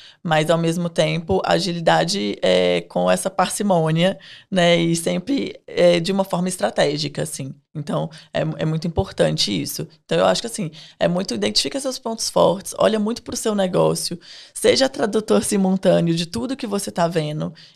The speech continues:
e realmente digira todas essas informações e veja o que faz sentido pro seu negócio, sabe?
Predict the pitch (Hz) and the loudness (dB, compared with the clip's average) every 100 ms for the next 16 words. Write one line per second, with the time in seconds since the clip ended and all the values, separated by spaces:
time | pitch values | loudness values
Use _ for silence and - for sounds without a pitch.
0 | - 170 165 170 175 202 202 196 170 190 | -2 2 4 4 4 2 0 -2 -2 -2
1 | 185 196 233 220 196 185 175 175 160 - | -2 -2 -2 -2 0 0 0 0 -4 -6
2 | - _ 170 180 170 165 180 180 175 185 | -14 _ -4 -2 0 0 -2 -4 -2 -2
3 | 185 - 196 180 185 - 175 170 165 - | -2 -2 -2 -2 -4 -4 -4 -6 -6 -4
4 | 160 151 151 151 156 170 165 - - _ | -2 0 0 0 -2 -8 -10 -18 -20 _
5 | - - 151 151 | -6 -2 -2 -4